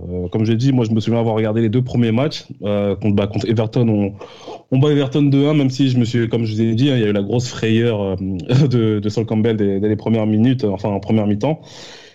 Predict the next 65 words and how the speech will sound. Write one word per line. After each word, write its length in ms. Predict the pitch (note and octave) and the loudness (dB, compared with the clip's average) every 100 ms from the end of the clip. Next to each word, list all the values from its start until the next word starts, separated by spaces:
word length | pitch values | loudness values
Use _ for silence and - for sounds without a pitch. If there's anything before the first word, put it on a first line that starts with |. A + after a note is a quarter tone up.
| - | -4
Et 120 | D3+ | -2
puis 100 | D#3 | 2
il 40 | G3+ | 2
y 20 | |
a 40 | E3 | 2
ce 120 | F3 | 0
match 160 | G3 | -2
contre 240 | G3+ C#3+ C#3+ | -2 -2 2
Middlesbrough, 720 | D3 D3 C3 C3 C3 D#3+ F3 - | 2 2 0 0 2 0 -4 -8
euh, 320 | G#2+ G#2+ A2 G2+ | -4 -2 0 -2
bah, 280 | G#2 A2 - | -2 -2 0
à 60 | B2 | 0
l'instar 380 | C3+ C3+ E3+ | 0 0 0
de, 600 | C#3 B2+ A#2+ A2+ A2 G#2 G2 | 2 2 2 2 2 2 0
de 80 | |
ce 80 | G#2 | -2
que 120 | - | 0
j'avais 200 | C#3 A#2+ A#2 | 0 2 2
dit 120 | C3 | 2
lors 180 | B2 A2 | 2 0
de 380 | G#2+ G#2+ G#2+ G#2 | 2 2 2 0
l'épisode 380 | G#2+ A#2 C3 | -2 0 -2
qu'on 140 | B2+ A2 | 0 -2
a 80 | G#2 | 0
fait 160 | C3 | -2
contre 180 | B2+ - | -4 -2
l'Inter, 300 | G#2+ G2+ B2+ B2+ | -2 0 0 -2
quand, 360 | - G#2 G2 F#2+ | -4 -2 -2 -2
euh, 260 | F#2 F#2 D#2+ | 0 -2 -2
enfin 260 | G#2+ A#2 | -2 0
avec 180 | A2 G#2 | -2 0
l'Inter 240 | A#2 A2 B2 | 0 2 0
en 120 | A2 | 0
deux 80 | G#2+ | 0
mille 120 | G#2+ | 2
dix, 640 | D3 F3 - - - - | 2 0 -6 -20 -20 -14
quand 120 | - A2+ | -4 0
l'Inter 240 | A#2 D3+ | 0 0
bat 100 | B2 | 0
le, 320 | A2 G#2+ G#2 | 2 2 0
bat 180 | F#2+ B2 | -2 -2
le, 540 | B2 G#2 G2 F#2+ F2+ E2+ C2+ | 0 0 -2 -4 -4 -6 -8
bat 220 | F#2+ A#2+ | -4 0
le 60 | B2 | 2
Milan 220 | A2+ A2+ | 2 2
A 20 | |
C 160 | A2+ C3+ | 0 -2
quatre 160 | C3 A2 | -2 0
zéro, 420 | A2+ C#3 F#3 - | 0 2 0 -2
bah, 140 | G#2 | -2
moi 200 | G#2+ D3 | 2 2
justement 500 | D3+ B2+ B2+ D#3 G3 | 2 0 0 0 0
c'est 260 | E3+ - A#2 | -4 -6 -2
le 100 | A2 | 2
même 200 | A#2 D#3+ | 2 0
sentiment 320 | C#3 B2+ A#2 | -2 -2 0
que 60 | C3 | 0
j'ai 120 | B2+ | 2
eu 80 | D3+ | 2
lors 160 | C3 A2+ | 2 2
de 220 | A2 G#2 | 0 2
Middlesbrough 640 | G#2+ A#2 A2+ G#2+ A#2+ C3 | 2 2 0 0 0 0
Arsenal 380 | C#3 B2 A2 G2+ | 0 -2 -2 -2
en 80 | F2+ | -4
fait. 220 | E2+ D#2+ | -8 -14